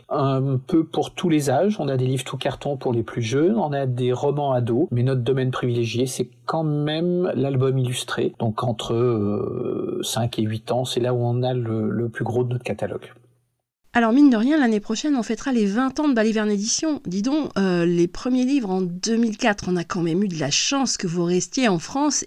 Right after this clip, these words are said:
Speaker 2: et à Lyon, vers chez nous, même si on aime beaucoup le Canada. Bon, passons à la question numéro deux. Tu crées actuellement avec une équipe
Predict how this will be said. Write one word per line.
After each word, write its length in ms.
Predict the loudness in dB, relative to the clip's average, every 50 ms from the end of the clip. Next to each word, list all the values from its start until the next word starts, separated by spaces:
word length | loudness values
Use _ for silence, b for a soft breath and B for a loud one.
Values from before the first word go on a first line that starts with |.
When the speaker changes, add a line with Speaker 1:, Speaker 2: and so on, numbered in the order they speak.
| 0
Speaker 2:
et 180 | 0 2 2 2
à 60 | 0
Lyon, 280 | 0 0 0 0 0 0
vers 200 | 0 -2 -2 -2
chez 160 | -2 -2 0
nous, 160 | 2 2 4
même 240 | 2 2 2 0 0
si 240 | -2 -2 -2 -2 0
on 160 | 0 0 0
aime 320 | 0 0 0 0 0 -2
beaucoup 340 | -2 -4 -6 -6 -4 -4 -2
le 120 | -2 -2 -4
Canada. 480 | -4 -6 -6 -4 -4 -4 -4 -6 -6 B B B B B B B B B B B B B
Bon, 200 | 0 0 0 0 -4 -8 -4 0
passons 320 | 0 0 0 2 2 2
à 60 | 4
la 100 | 4 4
question 400 | 2 2 0 0 0 -2 -2 0
numéro 460 | 2 2 4 4 4 2 2 0 -2
deux. 180 | 0 2 2 2
Tu 260 | 0 0 0 0 0
crées 240 | 0 -2 0 2 2
actuellement 640 | 4 2 0 -2 -2 0 0 2 2 2 2 2 0
avec 360 | 0 0 0 -2 -4 -2 -2
une 100 | -2 -2
équipe 400 | -2 -4 -6 -6 -8 -10 -10 -12